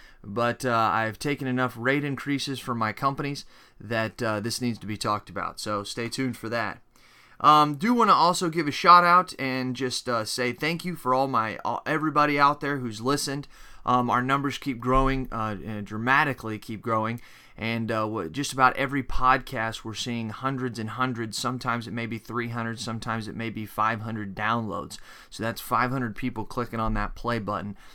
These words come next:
and we greatly appreciate it. It's growing every year. It's growing every, uh, week. I kinda feel like church around here. But anyways, let's get right on to the results. I, I think you're gonna find these results fascinating. They were for us. Uh, Brian and I really,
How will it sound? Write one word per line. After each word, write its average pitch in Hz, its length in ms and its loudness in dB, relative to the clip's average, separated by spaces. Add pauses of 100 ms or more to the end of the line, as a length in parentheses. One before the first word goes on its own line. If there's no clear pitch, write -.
and 110 140 -4
we 123 80 0
greatly 110 400 -2
appreciate 104 580 -4
it. 98 100 -6
It's 101 140 -8
growing 113 280 -4
every 113 240 -2
year. 104 280 -4 (240)
It's 107 220 -4
growing 123 240 2
every, 117 400 0
uh, 107 300 -2
week. 104 360 -4
I 101 140 -10
kinda 123 240 -2
feel 123 160 -2
like 120 220 0
church 113 340 -2
around 101 300 -6
here. 101 240 -8 (380)
But 175 120 2
anyways, 185 400 6
let's 214 160 -2
get 214 160 2
right 190 200 10
on 175 180 6
to 165 200 4
the 147 140 2
results. 127 540 0
I, 143 200 -2
I 175 80 0
think 220 220 -4
you're 240 100 -6
gonna 202 140 2
find 165 300 2
these 147 160 -2
results 135 420 -2
fascinating. 147 720 -2
They 117 80 -2
were 127 240 0
for 101 200 -2
us. 139 360 2
Uh, 117 180 -2
Brian 131 320 2
and 131 120 0
I 127 100 2
really, 127 440 0